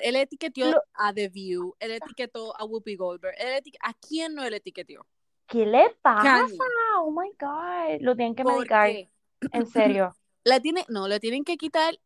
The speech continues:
Speaker 1: o sea, le tienen que decir, "Stop". O sea, no, no, tienes que estar haciendo esto en, en social media.
Speaker 2: Oh my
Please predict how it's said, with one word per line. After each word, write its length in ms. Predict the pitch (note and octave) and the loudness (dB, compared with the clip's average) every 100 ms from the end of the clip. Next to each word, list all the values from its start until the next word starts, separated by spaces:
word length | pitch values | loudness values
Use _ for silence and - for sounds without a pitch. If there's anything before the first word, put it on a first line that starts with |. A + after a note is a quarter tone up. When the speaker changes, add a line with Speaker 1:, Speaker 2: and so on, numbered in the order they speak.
| _ | _
Speaker 1:
o 80 | A#3+ | -2
sea, 240 | A#3+ G3 - _ _ _ | 0 -2 -4 _ _ _
le 120 | B3 | -8
tienen 180 | C4 D4 | -8 -8
que 140 | F4 | -8
decir, 300 | F4 D#4+ D#4 - _ _ _ _ _ _ _ | -8 -8 -10 -12 _ _ _ _ _ _ _
"Stop". 400 | - - A3 E3+ _ _ _ | -20 -6 -4 -4 _ _ _
O 60 | A3 | -8
sea, 280 | A3+ F3+ - | -4 -4 -6
no, 280 | A3+ A#3+ A#3 | -8 -8 -6
no, 220 | B3 A3+ G3+ G3+ - _ _ _ _ _ | -8 -10 -12 -14 -14 _ _ _ _ _
tienes 140 | D4 | -2
que 80 | C#4+ | -2
estar 180 | C4 C4 | -4 -4
haciendo 320 | B3+ B3+ B3 | -4 -6 -4
esto 280 | A#3 A3+ A#3+ | -4 -2 -2
en, 100 | A3+ - | -2 -2
en 120 | G#3+ | -4
social 380 | - G#3 G#3+ F#3+ | -4 -4 -2 -2
media. 520 | E3 G#3 G3 - - _ _ _ _ | -2 -2 -2 -4 -10 _ _ _ _
Speaker 2:
Oh 300 | G#3 G3+ G#3 | -6 -4 -4
my 240 | G3+ F#3 | -6 -8